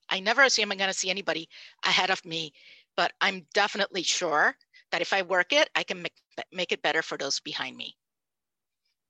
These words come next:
Um, and this is where I, again, I point to Krista, right? Um, and her group in Miami. If you look backwards and you're open, you end up with so many students taking independent study in Russia to work with you in,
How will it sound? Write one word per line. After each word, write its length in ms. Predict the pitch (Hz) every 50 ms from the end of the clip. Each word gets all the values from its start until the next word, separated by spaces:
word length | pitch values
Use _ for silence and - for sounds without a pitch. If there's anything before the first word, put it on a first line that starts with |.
| _ - -
Um, 320 | - 170 147 151 139 - - _ _ - - -
and 360 | 180 190 180 180 175 180 - - _ -
this 180 | 214 226 -
is 100 | 277 -
where 120 | - 214 196
I, 100 | 175 175 -
again, 240 | 185 175 208 220 208
I 80 | 208
point 260 | 208 - - 214 202 -
to 60 | -
Krista, 380 | - 262 247 - - - - - - _ _ -
right? 260 | - 185 - - - _ _ _ _ _ _ _ _ _ _ _ _ _ _ -
Um, 320 | 143 151 156 165 165 - - -
and 180 | - 170 175 170
her 160 | 170 208 202
group 280 | 175 180 180 170 170 - - - - _ _ _ _ _ _ _ _ _ _ -
in 120 | 180 185
Miami. 540 | 190 196 190 185 196 226 262 247 165 - - - _ -
If 300 | 143 147 - - - - _ _ -
you 300 | 175 175 170 170 175 175 175
look 180 | 170 180 180 _ _ _ _ _ _ _ -
backwards 460 | 156 156 170 - - 220 226 - - -
and 120 | - 170
you're 140 | 165 175 - -
open, 400 | 156 175 - - 240 254 254 233 -
you 120 | - 156 156
end 160 | 156 170 160
up 160 | 170 165 175 - _ -
with 140 | 160 156 - _ _ _ _ _
so 200 | - - - 160
many 200 | 165 175 185 185
students 400 | - - - 208 220 208 - -
taking 240 | - - - 170 160
independent 440 | 156 160 156 - 185 170 170 156 -
study 280 | - - 165 160 160
in 80 | 170 160
Russia 260 | 147 147 208 - 185
to 140 | - - 135
work 180 | 120 139 147 - -
with 160 | 175 - -
you 80 | - 143
in, 140 | 143 160